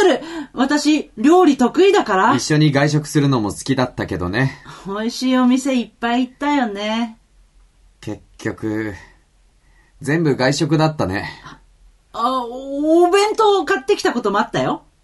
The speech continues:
Speaker 2: 料理得意なんだよね。
Speaker 1: 自信あるよ。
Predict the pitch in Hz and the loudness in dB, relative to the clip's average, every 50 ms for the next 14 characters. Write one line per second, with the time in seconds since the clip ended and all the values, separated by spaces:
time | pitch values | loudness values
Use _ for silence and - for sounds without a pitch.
0 | _ _ _ _ - _ _ _ _ _ _ _ _ _ _ _ _ _ - _ | _ _ _ _ -20 _ _ _ _ _ _ _ _ _ _ _ _ _ -20 _
1 | _ _ _ _ _ _ _ _ _ _ _ - _ _ _ _ _ _ _ _ | _ _ _ _ _ _ _ _ _ _ _ -20 _ _ _ _ _ _ _ _
2 | _ _ - 120 156 233 269 262 185 151 156 135 127 127 - 254 254 196 160 123 | _ _ -6 -2 0 2 2 2 0 0 0 0 -2 0 2 0 2 4 2 0
3 | 104 87 82 80 76 78 95 156 208 - - - 127 139 139 - 170 196 202 202 | 0 -2 -4 -4 -4 -2 -2 -4 -4 -4 -8 -8 -6 -4 -4 -2 0 0 0 0
4 | 208 214 247 269 269 226 185 170 175 208 240 339 392 381 | 0 0 2 2 2 2 2 2 2 2 2 2 2 0